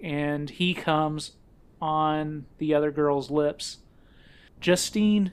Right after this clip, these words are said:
kisses and licks the cum off the other girl's face.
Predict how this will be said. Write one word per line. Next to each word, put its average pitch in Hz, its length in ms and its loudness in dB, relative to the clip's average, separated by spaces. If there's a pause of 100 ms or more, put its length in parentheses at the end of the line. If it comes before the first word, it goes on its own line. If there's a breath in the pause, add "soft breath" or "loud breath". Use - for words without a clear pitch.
kisses 170 640 0
and 151 200 -6
licks 180 280 0
the 151 120 -2
cum 156 380 0
off 143 340 -2
the 147 120 -2
other 143 180 0
girl's 143 360 -2
face. 190 640 0